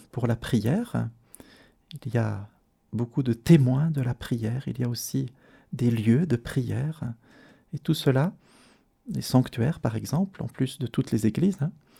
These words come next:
tout cela, ce sont des moyens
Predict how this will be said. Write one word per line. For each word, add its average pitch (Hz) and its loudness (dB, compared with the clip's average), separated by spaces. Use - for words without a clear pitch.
tout 180 2
cela, 135 0
ce - -6
sont 135 0
des 127 0
moyens 131 2